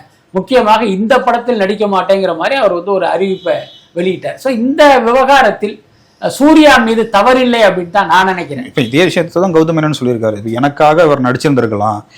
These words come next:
Speaker 2: இவருக்கு எந்த லாஸும் கிடையாது. லாஸ்ன்னு பார்த்தா ப்ரொடியூசராகவும் அவர் டைரக்டராகவும் எனக்கு தான் லாஸ் ஆக போகுது, எனக்காக அவர் பண்ணியிருக்கலாங்கிறதான்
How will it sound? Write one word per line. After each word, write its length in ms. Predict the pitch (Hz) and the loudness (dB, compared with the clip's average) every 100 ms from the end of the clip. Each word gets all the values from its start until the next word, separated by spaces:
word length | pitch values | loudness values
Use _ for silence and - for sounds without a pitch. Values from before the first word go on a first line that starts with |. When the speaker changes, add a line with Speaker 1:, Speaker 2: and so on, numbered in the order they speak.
| - | -4
Speaker 2:
இவருக்கு 300 | 135 151 143 | 2 2 2
எந்த 140 | 160 | 2
லாஸும் 360 | 160 147 156 165 | 4 4 2 -2
கிடையாது. 480 | 127 117 101 98 92 - | -2 -2 -4 -8 -16 -4
லாஸ்ன்னு 400 | 120 165 202 180 | 2 2 2 0
பார்த்தா 220 | 156 147 180 | 0 2 2
ப்ரொடியூசராகவும் 600 | 151 151 143 143 131 170 - | 2 0 2 2 2 -2 -4
அவர் 280 | 143 127 120 | -2 0 2
டைரக்டராகவும் 480 | 127 139 131 131 143 | 2 0 0 0 0
எனக்கு 220 | 123 127 | -2 0
தான் 100 | 127 | 0
லாஸ் 200 | 117 117 | 0 -4
ஆக 140 | 104 104 | -8 -4
போகுது, 260 | 127 170 | -2 -2
எனக்காக 360 | 131 156 160 160 | -2 0 2 4
அவர் 160 | 151 | 2
பண்ணியிருக்கலாங்கிறதான் 800 | 120 131 139 135 127 120 131 220 | 0 -2 -2 -2 -2 -2 -2 -4